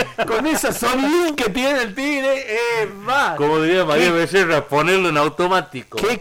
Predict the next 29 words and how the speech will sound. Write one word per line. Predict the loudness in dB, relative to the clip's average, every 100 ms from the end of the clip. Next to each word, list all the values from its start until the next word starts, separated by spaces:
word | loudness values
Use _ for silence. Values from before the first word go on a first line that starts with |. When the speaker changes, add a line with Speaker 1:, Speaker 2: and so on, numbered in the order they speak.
| -4
Speaker 2:
consola | -2 0 -2 -2 0 2 0
el | -2 -4 -4
apelado, | -2 -2 0 2 2
¿no? | 0 0 -2 -4 -8 -2
Qué | -2
bárbaro. | 0 0 0 2 2 0 -2 -4 -4 -6 -8 -12 _
Speaker 1:
Y | -12
la | -8
radio | -4 -2 -2 -4 -4 -8 -14 -20 _ _ _ _ _ -10
crece. | -8 -8 -12 -20 -10
Speaker 2:
Y | -6
la | -4
radio | -2 -2 -4
pública. | -6 -10 -14 -16 -20 -20 _ _ _ _ _ -20
Speaker 1:
La | -12
radio | -10 -10
crece | -12 -14 -14
y | -16
nos | -14
da | -14
un | -14
espacio | -14 -14 -14 -16 -20 _ _ _
al | -18 -12
cual | -12
estamos | -10 -10 -10 -10
muy | -6 -6
agradecidos. | -6 -6 -8 -10 -16 -18 -20 -16
Speaker 2:
Así | -12 -12 -12 -14
es. | -14